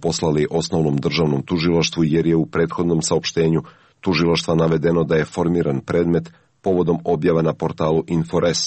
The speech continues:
i da tužilaštvo preduzima sve mjere i radnje u cilju provjere navoda iznijetih na portalu.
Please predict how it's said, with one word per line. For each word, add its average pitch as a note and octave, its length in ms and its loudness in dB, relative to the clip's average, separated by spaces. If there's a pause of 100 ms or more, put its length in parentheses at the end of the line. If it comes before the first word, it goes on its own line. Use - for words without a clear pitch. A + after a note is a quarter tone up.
(240)
i D2 100 -4
da C#2+ 100 -2
tužilaštvo E2 640 0
preduzima E2 600 0
sve F#2+ 240 0
mjere F2 300 2
i E2+ 80 2
radnje E2 300 2 (240)
u G#2 100 -2
cilju G2 320 2
provjere E2+ 480 2
navoda D#2+ 500 2
iznijetih D2 500 -4
na C#2+ 100 -4
portalu. C#2+ 560 -2